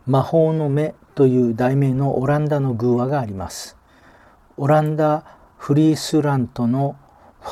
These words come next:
ァーケンという小さな町に、フーケというパン職人がいました。彼はひどく痩せた体と、とりわけ長い鼻と尖っ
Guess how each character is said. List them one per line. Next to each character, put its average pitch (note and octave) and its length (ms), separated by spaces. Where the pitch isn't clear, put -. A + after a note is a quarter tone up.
ァ D#3 100
ー - 40
ケ C3 180
ン A2 100
と A#2+ 140
い B2 180
う A#2 40
小 - 260
さ C3 200
な G#2+ 80
町 G2 360
に、 G#2 240
フ E3 260
ー - 40
ケ - 280
と C#3+ 140
い C3+ 220
う A#2+ 60
パ C#3+ 140
ン D3 80
職 C#3+ 300
人 B2 180
が D3 80
い B2+ 100
ま A2 140
し - 160
た。 G#2 260
彼 C#3+ 220
は C#3 320
ひ - 200
ど D3+ 160
く D3+ 240
痩 B2+ 180
せ D3 160
た C#3+ 220
体 C3+ 480
と、 B2+ 320
と D3 120
り D3 80
わ D3 120
け D3 120
長 C#3 360
い B2 180
鼻 C#3+ 380
と C#3+ 380
尖 C#3+ 260
っ C#3+ 80